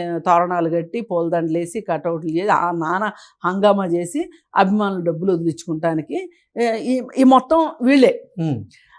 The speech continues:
Speaker 1: అందుకని ఆ బ్యాంక్ ఉంది చూసారా, ఆ బ్యాంకును పోగొట్టుకోవటం ఇష్టం లేక కొంత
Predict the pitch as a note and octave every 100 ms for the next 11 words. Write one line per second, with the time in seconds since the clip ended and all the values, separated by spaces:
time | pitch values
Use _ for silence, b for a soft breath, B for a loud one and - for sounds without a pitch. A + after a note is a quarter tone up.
0 | b C4 D4 E4+ D4+ B3 B3+ C#4+ B B
1 | _ _ - _ _ G3+ G#3+ A3 A3 D#3+
2 | G3 A3 E4 E4+ C4 G#3+ - G#3 - F3
3 | D#3+ D#3+ D3+ - _ _ _ F3 F3+ E3+
4 | G3 B3+ C4+ A#3+ G3 F#3+ F3 F3 F3 D#3
5 | D#3 C#3 - G3 D#3+ D3 D#3 F#3+ C#4+ _
6 | _ _ _ _ _ _ D#3+ D3 D#3+ F3
7 | A3+